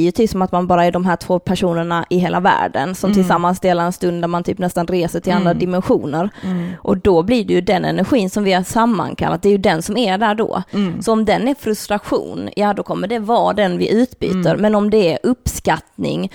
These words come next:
Speaker 1: om det är liksom ett samspel, om det är liksom, ja, men vad fan, jag, alltså jag kan typ tycka det är, jag kan tycka att min, han jag träffar nu kan bli väldigt, väldigt attraktiv om till exempel eh, jag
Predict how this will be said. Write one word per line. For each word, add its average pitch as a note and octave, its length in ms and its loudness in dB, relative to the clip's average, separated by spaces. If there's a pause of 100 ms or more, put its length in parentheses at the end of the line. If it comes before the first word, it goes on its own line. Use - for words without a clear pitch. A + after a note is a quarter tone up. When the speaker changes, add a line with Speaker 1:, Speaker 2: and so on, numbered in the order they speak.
(120)
Speaker 1:
om G#3 360 0
det G#3 140 4
är F#3 60 4
liksom F3 420 0
ett E3+ 100 -4
samspel, E3+ 1120 2
om F#3 220 0
det G3 200 4
är E3 80 2
liksom, F3 440 -2 (1000)
ja, B3+ 120 2
men C#4 180 6
vad A#3 100 0
fan, - 220 -2
jag, C#4 220 6
alltså A#3 160 2
jag B3+ 160 4
kan G#3 120 -2
typ B3+ 240 0
tycka A#3 220 0
det G#3 140 2
är, F#3+ 100 -2 (220)
jag G#3+ 200 0
kan - 240 -4
tycka A3+ 200 2
att - 180 -4
min, F#3 500 0 (160)
han F#3 180 -2
jag F#3 80 -2
träffar G3 180 -2
nu E3+ 120 -2
kan G3 180 -2
bli F#3+ 80 2
väldigt, F#3+ 320 -2
väldigt F#3 220 0
attraktiv F3+ 560 -2
om F3+ 220 -2 (200)
till A3 120 -2
exempel F#3+ 540 0 (380)
eh, F3+ 520 2 (280)
jag F#3+ 680 4